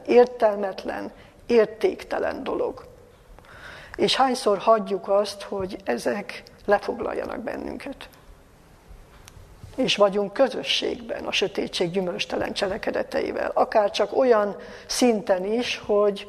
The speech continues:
megnézzük, meghallgatjuk, ugye az internet korában már bármit lehet, bármit el lehet érni, ö,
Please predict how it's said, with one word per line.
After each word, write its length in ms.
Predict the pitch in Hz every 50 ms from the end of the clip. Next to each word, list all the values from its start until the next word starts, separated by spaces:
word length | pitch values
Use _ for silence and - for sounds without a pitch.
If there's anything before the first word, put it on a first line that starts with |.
| - - - - - - - - -
megnézzük, 760 | - 240 196 190 180 180 185 185 180 180 175 - 196 180 165
meghallgatjuk, 960 | - 190 180 175 - - 185 180 180 180 190 185 180 - - 196 185 180 - -
ugye 160 | 220 180 175
az 120 | 170 -
internet 540 | 214 214 196 190 - 190 180 185 196 - -
korában 540 | - 208 196 190 190 185 190 185 - 254 247
már 340 | 226 214 - - - - 202
bármit 520 | 190 180 185 190 196 202 208 208 208 -
lehet, 460 | 214 208 190 - 220 214 214 - - - - - - -
bármit 340 | - - 247 - - -
el 120 | - 214 196
lehet 280 | - - - - -
érni, 520 | - - 226 220 220 214 214 220 220 220 214 220 220 - - - - - - - - - - - - - -
ö, 220 | - 247 233 220